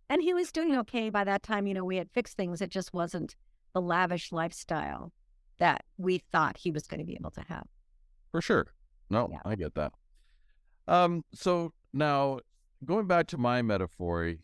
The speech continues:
Speaker 2: here, Kathleen, that geese fly seventy-one percent further and faster when flying in the V formation. So what do you think is the secret to getting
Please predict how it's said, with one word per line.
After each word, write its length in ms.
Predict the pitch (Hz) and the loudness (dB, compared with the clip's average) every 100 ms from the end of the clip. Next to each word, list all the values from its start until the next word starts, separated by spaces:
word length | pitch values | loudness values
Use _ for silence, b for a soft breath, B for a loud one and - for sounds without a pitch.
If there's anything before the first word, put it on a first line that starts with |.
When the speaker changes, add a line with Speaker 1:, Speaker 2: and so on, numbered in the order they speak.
| - | -4
Speaker 2:
here, 180 | 90 | -2
Kathleen, 720 | 82 104 90 87 - 101 101 104 | -2 0 0 0 -2 -2 0 2
that 300 | 101 98 90 | 0 -2 -4
geese 460 | 139 202 269 - - _ | -2 0 -2 -4 -14 _
fly 460 | 139 123 117 117 113 | 0 2 2 0 -2
seventy-one 920 | - - - 151 214 269 277 226 208 | -10 -16 0 2 4 2 2 2 0
percent 400 | 214 - 160 139 | -2 0 0 0
further 300 | 151 143 143 | 0 0 0
and 160 | 131 | -2
faster 400 | 123 113 107 - | 0 0 0 -2
when 160 | 104 107 | -2 -2
flying 460 | - 110 110 113 113 | -2 0 2 4 2
in 80 | |
the 80 | 101 | 2
V 220 | 87 95 | 0 -2
formation. 760 | 87 95 95 113 202 - 53 50 - _ _ _ _ _ _ | 0 0 0 0 -4 -8 -10 -12 -16 _ _ _ _ _ _
So 500 | - 156 151 151 151 _ _ _ _ | -2 2 4 2 -2 _ _ _ _
what 300 | 147 240 330 | 0 0 2
do 100 | 226 | -2
you 380 | 165 143 156 180 | -2 0 0 -2
think 380 | - 127 120 - | 0 2 0 -2
is 300 | 120 117 101 | -2 -2 0
the 200 | 113 107 | -2 -2
secret 720 | - - 127 110 117 104 - | -6 -2 -2 2 2 2 -2
to 100 | 113 | -10
getting 720 | 98 110 110 110 107 104 92 | -2 2 2 2 2 0 -2